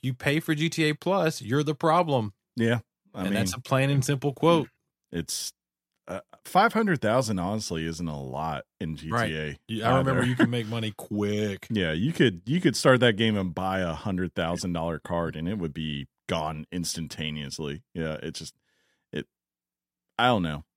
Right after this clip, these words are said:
Speaker 2: Uh, I get it. It's revenue. Do they need it? No, they don't need it. They, they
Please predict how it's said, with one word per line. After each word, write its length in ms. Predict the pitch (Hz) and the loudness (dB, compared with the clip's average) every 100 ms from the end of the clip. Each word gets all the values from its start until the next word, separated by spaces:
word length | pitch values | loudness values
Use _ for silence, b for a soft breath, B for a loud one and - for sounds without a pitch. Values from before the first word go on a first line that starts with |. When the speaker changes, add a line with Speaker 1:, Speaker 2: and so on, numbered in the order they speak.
| _ - | _ -2
Speaker 2:
Uh, 380 | 101 101 101 - | 2 2 2 2
I 100 | 120 | 2
get 260 | 113 110 110 | 2 2 4
it. 200 | 113 110 _ _ _ | 4 2 _ _ _
It's 200 | 101 - | -6 -2
revenue. 540 | 92 87 87 90 90 87 _ _ _ _ - | 0 0 0 -2 -2 -4 _ _ _ _ -14
Do 180 | - 120 | 0 4
they 140 | 110 | 4
need 220 | 107 107 104 | 4 4 2
it? 160 | 107 - _ _ | 0 -4 _ _
No, 360 | 208 131 76 - _ | 4 6 4 -6 _
they 140 | 151 147 | 2 4
don't 320 | 127 98 62 | 4 2 0
need 180 | 73 69 | -8 -6
it. 160 | 67 - _ _ | -10 -12 _ _
They, 360 | 113 110 - 196 | 4 4 0 -2
they 500 | 185 156 135 127 | 4 6 6 2